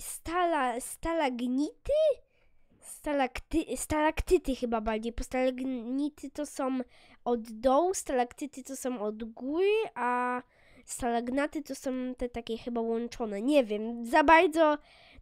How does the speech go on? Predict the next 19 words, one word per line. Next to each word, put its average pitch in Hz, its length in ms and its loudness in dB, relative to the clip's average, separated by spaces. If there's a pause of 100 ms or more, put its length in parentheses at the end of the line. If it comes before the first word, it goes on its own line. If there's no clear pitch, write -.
to 285 80 4
nie 311 260 4
wiem, 359 220 4
ale 285 280 6
coś 330 440 -2
w - 120 -10
tym 302 280 0
stylu 277 500 0
chyba. 202 440 -4 (760)
Nie 247 260 0
wiem. 208 280 -4 (720)
Ale 254 560 -2 (140)
zobaczymy, 330 580 4
czy 440 120 -6
to 453 160 6
mi 403 140 8
wypadnie, 294 680 4
bo 247 120 2
jakby 262 460 2